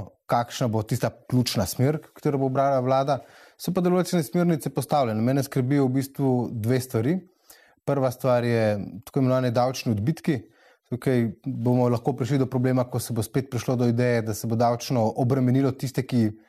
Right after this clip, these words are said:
so najbolj produktivni, se pravi tiste, ki bojo, bojo imeli manjšo s-, splošno olajšavo. Eh,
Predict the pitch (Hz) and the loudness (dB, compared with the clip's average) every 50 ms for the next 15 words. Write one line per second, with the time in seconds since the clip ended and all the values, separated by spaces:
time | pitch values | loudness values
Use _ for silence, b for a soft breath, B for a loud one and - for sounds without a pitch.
0 | B B B B - 135 135 127 123 135 135 135 - 127 113 110 - - - 151 | B B B B -4 0 0 0 0 0 -2 -2 -2 -2 -2 -2 -4 -2 0 2
1 | 156 156 135 113 b b b b b b - - - 127 123 117 - - 139 135 | 2 2 0 -2 b b b b b b -10 -4 0 0 0 0 0 -2 -4 -2
2 | - 131 113 - 127 120 117 117 117 113 110 107 101 104 101 - - _ _ _ | -2 -4 -2 -2 -2 0 2 2 4 4 2 2 2 0 -4 -6 -8 _ _ _
3 | - 123 127 127 127 135 127 127 120 113 110 120 123 123 131 127 - 139 110 - | -2 0 2 2 2 2 2 2 2 2 2 2 2 0 -2 -2 -2 -4 -4 -4
4 | - - - 85 95 101 - - - 123 123 120 - 139 120 107 110 101 - - | -6 -10 -12 -10 -10 -12 -12 -4 -2 -2 0 0 0 0 0 0 0 0 0 2
5 | 123 131 147 160 143 - - - - - - - - - - - _ - | 2 2 2 0 -4 -6 -12 -20 -20 -20 -20 -20 -20 -20 -20 -14 _ -2